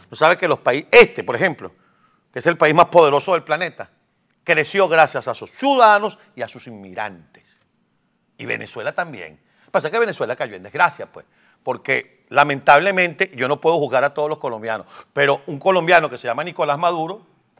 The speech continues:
agarró el poder en Venezuela. No todos los colombianos son como Maduro, los colombianos son gente decente, trabajadora, luchadora,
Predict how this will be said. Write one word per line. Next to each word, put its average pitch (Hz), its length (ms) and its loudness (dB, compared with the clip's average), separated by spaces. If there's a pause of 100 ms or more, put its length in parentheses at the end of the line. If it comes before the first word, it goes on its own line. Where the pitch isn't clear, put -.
(140)
agarró 110 260 -8
el 92 80 -16
poder 98 240 -12
en 95 100 -18
Venezuela. 80 440 -20 (200)
No 113 220 -10
todos 107 120 -4
los 117 120 -8
colombianos 156 400 -8
son 170 100 -10
como 185 180 -14
Maduro, 131 240 -8
los 110 80 -16
colombianos 104 300 -16
son 190 140 -16
gente 208 240 -6
decente, 135 640 -8 (180)
trabajadora, 143 1000 0 (140)
luchadora, 175 1000 6